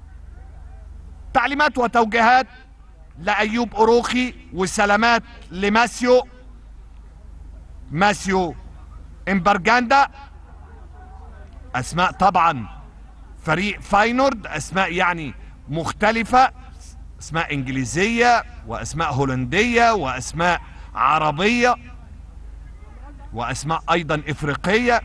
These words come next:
كوكتيل كونفدرالية في تشكيلة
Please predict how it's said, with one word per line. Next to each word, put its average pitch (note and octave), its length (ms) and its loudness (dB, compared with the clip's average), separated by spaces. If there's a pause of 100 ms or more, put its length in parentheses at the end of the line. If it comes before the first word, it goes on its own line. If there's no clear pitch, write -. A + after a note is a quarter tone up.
(1080)
كوكتيل A#3 760 -2 (420)
كونفدرالية F#3 1040 2
في E3+ 240 -4
تشكيلة A#3+ 640 -4